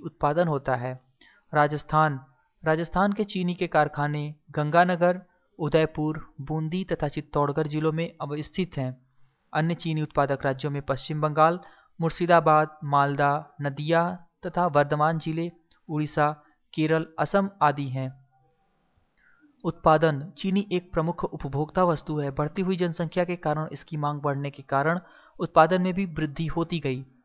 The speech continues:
जैसा कि तालिका में प्रदर्शित है। भारत में चीनी उत्पादन की प्रगति मिलियन टन, उन्नीस सौ पचास इक्यावन में एक दशमलव एक तीन, उन्नीस सौ साठ इकसठ में तीन दशमलव ज़ीरो दो, उन्नीस सौ सत्तर इकहत्तर में तीन दशमलव सात चार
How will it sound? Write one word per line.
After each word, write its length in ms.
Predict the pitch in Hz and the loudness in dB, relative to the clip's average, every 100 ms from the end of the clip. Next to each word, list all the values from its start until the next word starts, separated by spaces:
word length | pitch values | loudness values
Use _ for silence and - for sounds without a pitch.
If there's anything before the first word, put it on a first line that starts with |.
| _ _ _ _ _ | _ _ _ _ _
जैसा 240 | 156 - 170 | -4 -2 -4
कि 140 | 170 | -4
तालिका 460 | - 147 147 156 151 | 0 2 2 -2 -2
में 280 | 151 156 165 _ _ _ _ - | -2 -6 -10 _ _ _ _ -6
प्रदर्शित 520 | 151 156 - 165 - | -2 -2 -2 -6 -2
है। 120 | 127 123 _ _ - _ - | -4 -6 _ _ -20 _ -4
भारत 300 | 156 196 196 | 0 0 0
में 80 | 202 | -4
चीनी 280 | - 190 185 | -2 0 0
उत्पादन 360 | 185 156 156 | 4 2 2
की 120 | 151 160 | -4 -4
प्रगति 420 | 156 151 - 196 | 0 0 0 -4
मिलियन 400 | 170 175 180 170 | 0 0 2 2
टन, 240 | 143 127 127 _ _ _ - _ | 2 -2 -4 _ _ _ -20 _
उन्नीस 180 | 160 156 | -4 -2
सौ 60 | 156 | -2
पचास 360 | 147 - 156 156 | -4 -2 -2 -2
इक्यावन 320 | - 156 156 | 0 2 2
में 100 | 151 | -2
एक 240 | - 151 | -4 -4
दशमलव 420 | 151 - 151 139 - | -4 -4 -4 -4 -2
एक 220 | 151 170 - | -2 -2 -2
तीन, 240 | 190 202 - - _ - | 0 0 -4 -20 _ -8
उन्नीस 200 | 185 180 | -4 -2
सौ 80 | 202 | -2
साठ 300 | - 185 190 | 4 4 4
इकसठ 340 | 190 - 175 170 | -4 0 0 0
में 160 | 175 | -4
तीन 220 | 170 170 165 | -4 -4 0
दशमलव 320 | 156 160 151 | -2 -2 -4
ज़ीरो 320 | 131 151 175 165 | -4 0 2 2
दो, 360 | 147 147 151 - - - | 0 0 -4 -18 -20 -6
उन्नीस 220 | 156 151 | -4 -2
सौ 80 | 151 | -2
सत्तर 380 | - 139 190 185 | -4 0 2 2
इकहत्तर 420 | 180 170 190 175 | 2 0 2 2
में 120 | 175 | 0
तीन 220 | 170 180 165 | -2 -2 0
दशमलव 380 | 160 - 143 139 | 0 0 -4 -2
सात 320 | 147 147 - | 2 2 4
चार 340 | 185 180 196 | 6 6 4